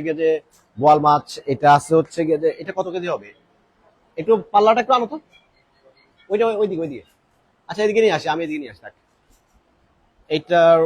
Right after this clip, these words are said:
ওয়েটটা একটু কত? আচ্ছা, এই রুই, আমরা ভাবলাম আমরা শোলগুলো রেখে দিই নাকি? এ না, এদিকে শোলগুলো দেখাও, এখানে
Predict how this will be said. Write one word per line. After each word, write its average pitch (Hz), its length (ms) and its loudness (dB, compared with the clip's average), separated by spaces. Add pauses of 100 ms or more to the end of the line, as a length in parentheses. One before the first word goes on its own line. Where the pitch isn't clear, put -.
(100)
ওয়েটটা 175 520 0 (260)
একটু - 240 -8 (220)
কত? 156 140 -4 (1120)
আচ্ছা, 160 200 -8
এই 156 80 2
রুই, 170 100 0 (100)
আমরা 185 120 -4 (240)
ভাবলাম 190 200 -6
আমরা 247 140 -8
শোলগুলো 214 280 -2
রেখে 202 160 -4
দিই 147 100 -12
নাকি? 135 140 -20 (1300)
এ - 60 -6
না, 190 140 -2
এদিকে 185 220 -4
শোলগুলো 190 220 -2 (180)
দেখাও, 151 240 -2
এখানে 143 160 -10